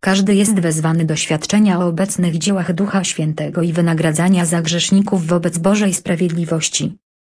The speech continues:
Wołaj, krzycz, proś, błagaj, módl się, uwalniaj duszę z czyśćca, ofiarując odpustę zupełne i na wszelkie sposoby wskazane przez Pana zastępów powierzaj się Bożemu miłosierdziu.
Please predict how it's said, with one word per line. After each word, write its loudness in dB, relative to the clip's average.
Wołaj, -6
krzycz, -2
proś, -6
błagaj, -4
módl 2
się, -2
uwalniaj 2
duszę 2
z -4
czyśćca, -2
ofiarując 0
odpustę -2
zupełne 4
i 0
na 0
wszelkie 0
sposoby -2
wskazane 0
przez -2
Pana 0
zastępów -2
powierzaj 0
się 0
Bożemu 2
miłosierdziu. 0